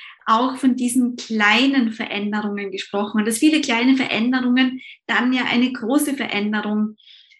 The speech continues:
ähm, herbeiführen. Und ich finde das so spannend,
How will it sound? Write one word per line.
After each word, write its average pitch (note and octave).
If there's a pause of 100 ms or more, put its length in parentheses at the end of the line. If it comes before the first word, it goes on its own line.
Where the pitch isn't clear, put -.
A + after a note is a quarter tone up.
(160)
ähm, A3
herbeiführen. A3+
Und A3
ich -
finde B3+
das C4
so C4+
spannend, C4